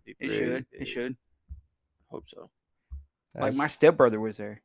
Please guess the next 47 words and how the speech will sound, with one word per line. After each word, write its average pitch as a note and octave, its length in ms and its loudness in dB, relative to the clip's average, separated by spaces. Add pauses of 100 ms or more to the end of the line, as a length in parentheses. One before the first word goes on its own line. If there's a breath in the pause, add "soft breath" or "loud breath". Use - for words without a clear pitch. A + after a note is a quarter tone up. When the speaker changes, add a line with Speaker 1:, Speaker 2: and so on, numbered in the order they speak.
(120)
Speaker 1:
Really? B2+ 200 6
Speaker 2:
Like, - 220 -6
yeah, C3+ 300 -4
he B2 140 -4
was C#3 180 -2
there, C3+ 220 0
and B2+ 140 0
he, C3+ 640 0
he D#3 180 -2
knew C#3 500 8
who D3+ 120 -2
you C#3 220 6
was, B2 480 6
Speaker 1:
Huh. C#3+ 140 0
Speaker 2:
and B2 260 2
everybody, C3 460 6
yeah. C3 480 2 (560)
I A#2+ 60 2
still D#3+ 180 2
remember D3+ 340 6
the C3+ 140 -2
video. A#2 480 0 (220)
He B2 100 -8
Speaker 1:
That's B2 80 -4
Speaker 2:
was, B2 100 -2
he, A#2+ 140 -8
Speaker 1:
crazy. A#2 360 -2 (120)
Speaker 2:
he C3+ 240 -2
recorded C3 500 2
your B2 140 0
video. B2 540 4 (380)
Like, A2 160 -2
he's C#3+ 220 -2
into A#2+ 220 4
the G#2 80 -4
M-, G#2 380 0 (140)
M A2 160 2
M G#2+ 140 2
A G#2+ 120 0
Speaker 1:
Yeah. G#2 40 -4
Speaker 2:
stuff. G#2+ 460 4
Like, G#2 160 -4
he C3 140 0
were, A2+ 500 0
he C3+ 100 -2
will, A#2+ 260 0
like, G#2 260 -4